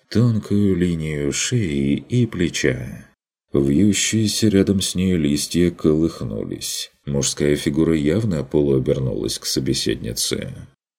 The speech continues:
"И она снова не пришла, и ведь снова оказалась права. Четвертый раз подряд. Что такого видит в них она, чего не видим мы?" Листья затрепетали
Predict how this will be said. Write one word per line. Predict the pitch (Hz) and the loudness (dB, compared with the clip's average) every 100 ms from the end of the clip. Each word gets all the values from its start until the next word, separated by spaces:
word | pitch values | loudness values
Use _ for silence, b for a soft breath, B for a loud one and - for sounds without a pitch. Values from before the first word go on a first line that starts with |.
| _ - | _ -2
"И | 69 | 0
она | 78 85 | 2 2
снова | - 80 78 90 85 85 | 0 0 4 4 6 6
не | 78 71 71 73 | 4 0 -2 -2
пришла, | - 73 71 - 55 55 - - - | 0 2 2 0 -4 -6 -8 -10 -4
и | 71 | 0
ведь | 80 69 | 2 0
снова | - 87 90 67 62 - - | -2 0 2 0 -2 -8 -6
оказалась | 67 65 67 71 65 - | 0 2 2 2 2 0
права. | - 73 65 64 - - _ - | -2 0 0 -4 -10 -18 _ -4
Четвертый | - 69 82 78 78 - 76 | -2 -2 0 2 2 4 2
раз | 67 - | 2 -2
подряд. | - 76 69 - - - _ _ _ | -2 -2 -2 -8 -12 -18 _ _ _
Что | - - - 107 | -4 0 4 4
такого | - 85 - 98 78 | 4 0 4 4 4
видит | 76 92 78 76 | 2 2 0 -2
в | 73 | -2
них | 80 95 82 - - | 0 0 0 -6 -6
она, | 90 98 101 73 65 _ _ _ | -2 2 2 0 -4 _ _ _
чего | - 78 69 | -4 0 0
не | 82 85 | 0 2
видим | 85 80 90 | 2 2 2
мы?" | 90 92 76 65 - - _ _ _ _ - | 2 0 0 -4 -10 -20 _ _ _ _ -10
Листья | - 67 80 71 - 82 76 | -4 0 0 -2 -2 2 2
затрепетали | 67 73 - 71 - 69 95 98 69 58 50 | 2 0 0 -2 0 -2 0 0 0 -4 -6